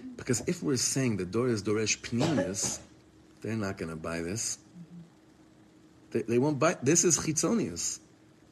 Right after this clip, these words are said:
This is outer stuff. It's not gonna, it's not gonna satiate the neshama of this very, very lofty door that's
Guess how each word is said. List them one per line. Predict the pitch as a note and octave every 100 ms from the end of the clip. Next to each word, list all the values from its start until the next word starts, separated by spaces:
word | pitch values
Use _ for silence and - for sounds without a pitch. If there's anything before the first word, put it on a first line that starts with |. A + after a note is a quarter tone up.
| - - - -
This | C#3+
is | F#3 -
outer | F#3 A#3 -
stuff. | - - - - - - - - - - -
It's | C#3 -
not | D#3+ F#3+
gonna, | A3+ F#3+
it's | B2+ - C3+
not | D3+ F3+
gonna | F#3 C3+
satiate | - D#3 D3+ D3+ D3
the | C3
neshama | B2+ C3 C3 B2+
of | A#2+
this | A#2+ - - - - -
very, | - F2 F2+ A#2+ C#3 C3+ G2+
very | F2+ - C#3 A#2+
lofty | G#2+ G#2+ C#3+ D3 - G#2
door | G#2 D#3 G3+ A2 A#2 C#3+ - - - - -
that's | A#2+ A2+ -